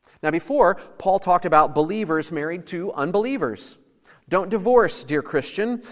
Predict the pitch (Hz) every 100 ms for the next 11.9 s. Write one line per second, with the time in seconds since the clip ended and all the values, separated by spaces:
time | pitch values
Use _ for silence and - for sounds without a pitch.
0 | - - 185 202 233 226 170 175 180 190
1 | 156 175 156 117 - - _ _ _ _
2 | _ _ _ 165 185 165 202 175 170 -
3 | 147 127 139 135 135 147 196 147 143 147
4 | 147 156 - 165 139 135 - 185 165 131
5 | 123 127 - 156 147 127 101 - - _
6 | _ _ _ _ _ _ _ _ 143 208
7 | 196 170 190 - 170 - 185 190 - 185
8 | 160 196 247 - 214 - 139 160 151 160
9 | 165 170 - - - - - 151 185 165
10 | - 226 190 170 139 - 185 185 175 160
11 | 165 147 151 190 196 151 135 131